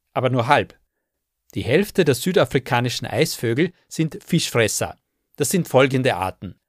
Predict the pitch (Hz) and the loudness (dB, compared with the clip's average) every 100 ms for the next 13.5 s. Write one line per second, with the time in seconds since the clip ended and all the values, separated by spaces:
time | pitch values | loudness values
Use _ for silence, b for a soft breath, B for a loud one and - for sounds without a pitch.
0 | _ _ _ 135 123 120 - 170 - - | _ _ _ 0 2 2 0 -2 -2 -2
1 | 151 - - 170 190 175 - _ - 185 | -2 -2 0 0 0 -4 -6 _ 4 4
2 | 185 113 107 110 120 - 160 170 196 170 | 6 4 2 -4 -4 -2 0 2 0 -2
3 | _ _ - 135 127 123 117 120 160 160 | _ _ -4 -2 0 2 2 2 0 0
4 | 185 - - _ _ - 104 107 - 139 | -2 -4 -8 _ _ -4 2 2 2 0
5 | 165 147 135 160 160 135 104 - 92 - | 2 2 2 2 0 -2 -4 -6 -10 -14
6 | _ _ _ _ 131 160 170 165 190 196 | _ _ _ _ -2 2 2 2 4 4
7 | - 127 110 117 - 190 - _ _ 151 | 2 0 2 0 2 2 0 _ _ -6
8 | 135 165 156 - - 170 139 - 107 98 | -2 4 4 4 0 0 -2 -2 -4 -4
9 | 101 90 - 90 - _ _ _ _ _ | -6 -6 -8 -10 -12 _ _ _ _ _
10 | _ _ _ _ - 135 208 202 170 151 | _ _ _ _ -6 0 2 2 2 0
11 | 139 98 120 123 196 - _ _ - 131 | 0 0 2 2 -2 -4 _ _ -2 0
12 | 156 120 117 - 135 139 127 160 127 - | 2 4 4 4 2 2 -2 -4 -4 0
13 | 104 - - 90 | 0 0 -8 -10